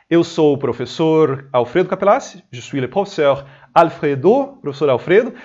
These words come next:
Eu tenho minha página no Facebook, que é aqui a página dessa live, professor Alfredo Capelassi. Se você não curte a página, não perca essa oportunidade de agora.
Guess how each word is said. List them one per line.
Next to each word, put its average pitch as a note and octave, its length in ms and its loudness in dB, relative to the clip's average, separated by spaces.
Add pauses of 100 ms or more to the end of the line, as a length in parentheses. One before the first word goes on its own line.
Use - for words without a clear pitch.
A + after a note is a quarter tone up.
(160)
Eu F3 140 2
tenho E3+ 240 0
minha D3 160 0
página D#3 500 4
no C#3 140 -4
Facebook, F#3+ 640 -2
que D3 120 -2
é C#3 60 4
aqui C3+ 220 -2
a B2+ 100 2
página C3 300 0
dessa B2 200 -6
live, C#3 440 4
professor B2+ 520 -4
Alfredo C#3+ 260 -4
Capelassi. C#3+ 320 -2
Se - 40 -18
você F#3 160 -6
não A#3 160 -4
curte A#3+ 260 -6
a E4 60 -2
página, B2 400 0
não F3 240 -4
perca G3+ 520 0 (260)
essa D#3 180 0
oportunidade C3+ 540 0
de D3 80 4
agora. C3 400 2